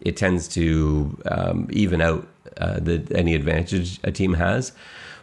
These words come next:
But I do think Toronto suits playing in the rain better than Saskatchewan probably does. I, I just think that's, I think Toronto can turn on that power run game better than Saskatchewan can. So nothing wrong with Saskatchewan's run game, but it's not really the,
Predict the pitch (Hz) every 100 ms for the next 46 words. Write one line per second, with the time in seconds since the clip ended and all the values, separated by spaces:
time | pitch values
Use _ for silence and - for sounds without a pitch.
0 | - 110 110 101 147 147 113 - 104 98
1 | 98 90 - - 117 110 - - - 95
2 | 85 80 80 82 80 78 80 82 78 80
3 | 78 76 87 - 87 82 85 76 80 76
4 | 78 76 78 78 73 - - 87 92 95
5 | 90 92 90 95 80 85 80 - - -
6 | - - _ - - - 110 104 98 95
7 | 92 87 95 90 85 82 82 85 85 80
8 | 82 87 82 78 76 78 78 76 78 73
9 | 80 - 82 82 78 87 87 135 131 180
10 | 190 143 110 104 98 - 92 92 80 85
11 | 98 120 104 87 113 107 104 92 85 85